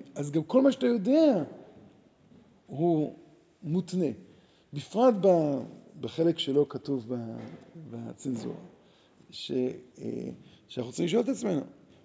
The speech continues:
מה המשקל של נס מול, אה,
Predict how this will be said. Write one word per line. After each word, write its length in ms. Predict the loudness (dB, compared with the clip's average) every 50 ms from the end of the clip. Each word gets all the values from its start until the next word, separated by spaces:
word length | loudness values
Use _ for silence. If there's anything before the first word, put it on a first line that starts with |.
| _ -4
מה 220 | 2 2 4 4
המשקל 560 | 4 2 2 0 -2 -2 0 2 2 2 0
של 220 | 0 -2 0 0 2
נס 640 | 2 2 2 2 2 2 0 -2 -8 -10 -12 -16 -20 _ _ _ _ -20 -20 -20 _ _ _ _ _ _ _ _ _ _
מול, 400 | -8 -6 -2 0 2 2 2 2
אה, 380 | 0 0 0 0 0 -2 -2 -4